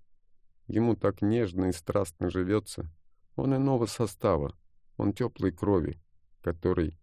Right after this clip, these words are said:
течь и течь, легко по своему кругу. Ни веной ей не вырваться, ни вспоротым горлом, ни пробитой грудиной. Прислушивался к торкающему внутри. Он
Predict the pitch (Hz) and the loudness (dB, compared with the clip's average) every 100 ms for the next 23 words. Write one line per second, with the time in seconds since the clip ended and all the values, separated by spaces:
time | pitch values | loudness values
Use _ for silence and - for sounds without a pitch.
0 | - - 127 - - - - - - - | -8 -2 -2 -4 -20 -20 -4 -4 -4 -8
1 | - - - - - - 101 - - 127 | -8 -10 -20 -20 -14 -4 -4 -4 -2 -2
2 | - - 85 - 87 90 92 85 - 90 | -2 -8 -10 -4 0 2 0 -2 -2 -2
3 | 78 - _ _ _ - - - 107 117 | -2 -8 _ _ _ -20 -18 -2 2 4
4 | 120 135 127 113 98 104 101 101 98 104 | 4 4 6 4 4 4 4 4 4 2
5 | 98 95 - 90 85 - - - - 101 | 0 -4 -6 -8 -10 -14 -20 -10 0 0
6 | - - 104 98 87 90 90 90 98 110 | 0 -2 2 2 2 0 0 2 4 4
7 | 98 92 87 - _ - - _ _ - | 4 -2 -4 -10 _ -20 -20 _ _ -4
8 | - 110 95 90 98 92 85 90 80 73 | -2 2 2 2 -2 -2 0 0 -2 -2
9 | 73 73 - _ - _ _ _ _ _ | -2 -2 -6 _ -20 _ _ _ _ _
10 | - 107 107 139 143 - 117 107 - 101 | 0 0 0 -2 -2 0 0 0 -2 -6
11 | - 110 113 - 98 82 92 90 95 90 | 0 2 2 2 2 2 -2 0 2 0
12 | 92 92 82 - - - _ _ - 110 | 2 0 0 -4 -16 -20 _ _ 0 2
13 | 123 | 2